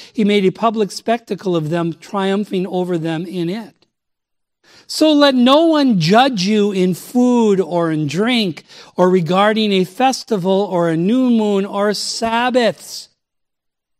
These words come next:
which are a shadow of things to come, but the substance is of Christ.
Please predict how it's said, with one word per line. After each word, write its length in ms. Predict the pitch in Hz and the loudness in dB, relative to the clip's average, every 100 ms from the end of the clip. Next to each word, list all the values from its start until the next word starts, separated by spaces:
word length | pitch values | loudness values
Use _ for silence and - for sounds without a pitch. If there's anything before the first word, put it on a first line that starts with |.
| _ _ _ _ | _ _ _ _
which 220 | 202 196 | 0 2
are 180 | 226 214 | 2 2
a 80 | 196 | 0
shadow 640 | - - 240 240 254 254 | -2 0 2 2 2 0
of 140 | 226 185 | -2 -2
things 340 | 247 247 226 | -2 -2 -2
to 140 | - 202 | -4 -6
come, 440 | 233 254 247 226 | -4 -2 0 0
but 200 | 208 208 | -2 -4
the 120 | 202 | -4
substance 800 | 170 - 233 233 - - 196 185 - | -4 -6 -6 -6 -12 -6 -6 -6 -4
is 320 | 202 196 196 | -2 -2 -6
of 260 | 180 190 | -14 -14
Christ. 540 | _ 185 175 175 - | _ -20 -20 -20 -20